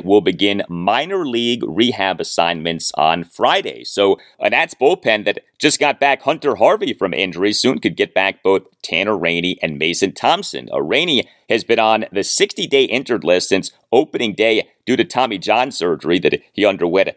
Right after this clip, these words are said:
on August third, twenty twenty-two. Thompson has been on the fifteen-day injured list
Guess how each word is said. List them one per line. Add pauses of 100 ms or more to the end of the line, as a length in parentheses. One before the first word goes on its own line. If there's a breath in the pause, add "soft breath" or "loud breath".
(160)
on
August
third,
twenty
twenty-two.
Thompson (280)
has
been
on
the
fifteen-day
injured
list